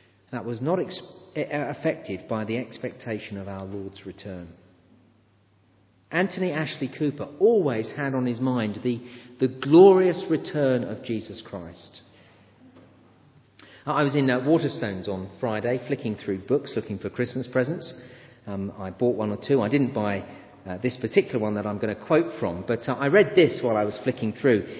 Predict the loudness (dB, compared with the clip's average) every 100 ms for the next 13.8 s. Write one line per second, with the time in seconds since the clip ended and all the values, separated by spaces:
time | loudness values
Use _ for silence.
0 | -6 -2 6 6 6 -6 -12 -2 -2 4
1 | 4 4 2 2 6 6 6 4 0 2
2 | 2 4 2 6 6 8 4 6 6 6
3 | 6 6 6 4 -4 -12 0 2 6 8
4 | 10 8 6 4 4 0 2 2 4 4
5 | 4 2 4 8 8 6 6 6 6 0
6 | 2 2 2 0 -4 -4 2 4 4 2
7 | 0 2 2 2 0 2 2 4 2 0
8 | -4 0 0 0 -4 -12 -16 -20 -10 -8
9 | -4 -2 2 2 2 -2 -2 -4 -4 -6
10 | -6 -6 -8 -6 -8 -8 -12 -14 -14 -16
11 | -16 -20 -20 -20 _ _ _ _ _ _
12 | _ _ _ _ -6 -4 -2 -2 -4 -6
13 | -6 -6 -8 -6 -6 -2 -4 -6